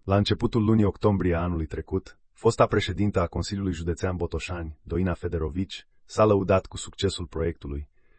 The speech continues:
făcând ample declarații despre importanța laboratorului și despre echipamentele de ultimă generație care ar urma să ajute la diagnosticarea rapidă a bolilor infecțioase.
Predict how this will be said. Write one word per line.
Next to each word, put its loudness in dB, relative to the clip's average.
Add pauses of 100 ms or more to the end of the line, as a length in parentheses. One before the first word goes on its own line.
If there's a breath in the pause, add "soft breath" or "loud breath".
(120)
făcând 0
ample 6
declarații 0
despre -6
importanța -2
laboratorului -2
și -14
despre -2
echipamentele -2
de -4
ultimă -4
generație -4
care -6
ar 0
urma -2
să -6
ajute -4
la -2
diagnosticarea -2
rapidă -6
a -4
bolilor -4
infecțioase. -10